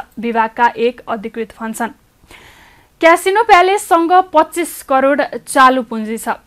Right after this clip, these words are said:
चार सय पन्ध्र जनाले रोजगारी पाएको भन्दै सञ्चालकले क्यासिनो बन्द नगर्न नियामक निकायसँग आग्रह गरेका छन्।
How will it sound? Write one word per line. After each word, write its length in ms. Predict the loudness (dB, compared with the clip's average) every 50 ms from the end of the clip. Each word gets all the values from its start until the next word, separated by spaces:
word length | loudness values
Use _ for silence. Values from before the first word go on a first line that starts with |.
| _ _ 0
चार 220 | 4 4 4 4
सय 160 | 2 -2 -6
पन्ध्र 520 | -8 -4 -2 -2 0 0 2 4 4 4 4
जनाले 460 | 2 0 -4 -2 -2 -2 0 0 0
रोजगारी 460 | 0 0 -2 -2 -2 -4 -4 -4 -4
पाएको 420 | -6 -6 -6 -6 -6 -10 -12 -16 -14
भन्दै 320 | -14 -10 -6 -4 -4 -4
सञ्चालकले 680 | -4 -6 -8 -6 -4 -2 -2 -2 -2 -4 -6 -10 -12
क्यासिनो 480 | -8 -6 -6 -6 -6 -6 -8 -8 -6 -6
बन्द 260 | -6 -6 -6 -6 -6
नगर्न 680 | -6 -8 -8 -8 -8 -6 -6 -4 -4 -2 -2 -2 -4 -4 -8 -16 -20 -20 _ _
नियामक 560 | -4 0 0 2 2 2 2 0 -2 -2 -4 -6
निकायसँग 640 | -6 -4 0 2 2 2 0 -2 -8 -12 -6 -2
आग्रह 420 | 0 2 2 0 0 -4 -8 -12 -12
गरेका 360 | -10 -12 -12 -12 -10 -10 -10
छन्। 200 | -8 -8 -8